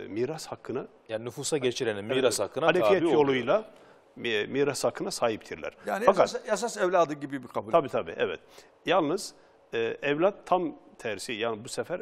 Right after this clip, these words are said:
Speaker 1: evlat edinen evlatla, e, mirasçı olamıyor.
Speaker 3: Ha,
Speaker 2: Peki
Speaker 3: tersi.
Speaker 2: efendim.
Speaker 1: Yani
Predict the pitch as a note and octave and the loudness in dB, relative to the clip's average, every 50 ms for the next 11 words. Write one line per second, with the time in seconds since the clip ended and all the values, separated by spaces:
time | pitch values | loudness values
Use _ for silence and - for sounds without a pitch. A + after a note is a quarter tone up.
0 | - - C3+ C3+ C#3+ F3 G3 G3 E3+ C#3+ C3+ D3 D#3+ G3+ A3 A3 - - - - | -6 -4 -4 -2 0 0 -2 -2 -4 -6 -4 -4 -4 -4 -6 -8 -12 -18 -20 -20
1 | - - - C#3 D3 D3+ D3 C#3+ - - C#3 D#3 G3 A3 - - - _ _ _ | -18 -8 -6 -2 0 2 2 0 2 0 0 0 0 -2 -6 -16 -20 _ _ _
2 | - C#3 A#2 G#2+ A2 A2 A#2 C3 A2+ G#2 F#2+ - - D#3 A#2+ F#2+ D2+ C#2+ C#2 - | -10 -6 -6 -4 -4 -4 -4 -2 -2 -4 -4 -6 -6 -8 -6 -6 -8 -12 -14 -12
3 | A#2 A2+ A#2+ A#2 A2+ - D2+ D2 - E2 D#2+ - D#2 D2 - _ _ - A2+ G2+ | -10 -8 -8 -8 -8 -8 -10 -10 -10 -10 -10 -10 -12 -12 -14 _ _ -4 -2 -2
4 | F#2 E2+ | -2 -4